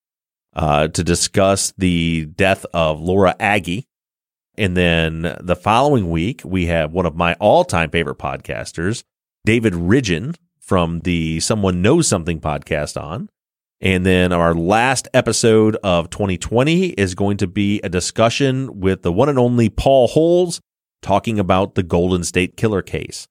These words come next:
So that's what you guys have coming up in the next few weeks to, to wrap out this year. Uh, and I know the next follow-up question is, so when are we getting back to a, our, our regularly scheduled program?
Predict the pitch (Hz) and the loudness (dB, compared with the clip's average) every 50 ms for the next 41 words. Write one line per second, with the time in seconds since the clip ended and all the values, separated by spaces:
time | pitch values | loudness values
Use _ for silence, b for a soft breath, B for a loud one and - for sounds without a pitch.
0 | _ _ _ _ _ _ - 123 123 143 156 147 151 147 147 160 147 131 147 147 | _ _ _ _ _ _ -2 0 2 2 2 2 2 2 2 4 4 4 4 4
1 | 147 143 131 - - - 156 170 165 156 156 180 208 - - 110 110 110 113 113 | 4 2 0 -2 -2 0 2 2 2 2 2 2 0 0 -2 -2 0 0 0 0
2 | 117 127 123 - - - - 143 131 120 135 120 - - - - 107 95 92 92 | 0 0 -2 -4 -8 -4 -2 0 2 2 2 0 -2 -4 -4 0 2 2 4 4
3 | 92 95 95 92 92 - 98 90 87 95 98 104 - - 82 101 98 95 - 104 | 4 2 0 0 -2 -4 -4 -4 -2 0 0 0 0 -2 -2 -2 -2 -2 -2 -2
4 | 98 - - 92 95 110 131 147 156 165 - _ _ _ _ _ _ _ _ - | -2 -2 -2 -2 -2 0 -2 -2 -4 -8 -10 _ _ _ _ _ _ _ _ -4
5 | 92 85 82 80 - 95 92 98 101 107 104 101 98 95 92 90 95 101 - - | -2 0 0 0 0 0 0 2 2 2 2 2 2 2 2 2 2 0 -2 -2
6 | - - 120 131 143 156 147 131 - - 131 123 - - 113 113 - - 120 110 | -2 0 2 2 4 2 2 2 2 0 0 0 0 -2 -4 -6 -4 -2 0 2
7 | 110 110 110 107 104 104 - - _ _ _ _ _ _ _ _ - - 117 104 | 2 4 4 2 0 -2 -6 -10 _ _ _ _ _ _ _ _ -4 0 2 2
8 | 98 95 95 87 67 92 85 104 117 127 139 135 131 127 120 127 127 120 113 101 | 4 4 2 0 0 0 2 4 4 4 4 4 4 4 2 2 2 2 2 2
9 | 107 101 101 98 - - - 98 95 90 90 90 90 90 90 92 - - - 92 | 2 2 2 0 -2 -4 -2 0 2 2 2 2 2 0 -2 -4 -6 -8 -6 -4
10 | 90 87 85 73 69 82 80 80 85 87 87 85 87 90 82 90 90 82 76 76 | -4 -2 -2 -4 -4 -4 -4 -4 -4 -4 -6 -6 -8 -6 -4 -2 0 0 0 0
11 | 101 135 143 151 147 143 151 139 135 117 - - 113 107 95 101 95 87 - - | 0 2 2 2 2 2 2 2 2 0 0 0 -2 -2 0 -2 -4 -6 -4 0
12 | - 123 127 117 120 110 107 104 104 101 101 101 | 0 0 2 2 2 0 2 2 0 -2 -4 -6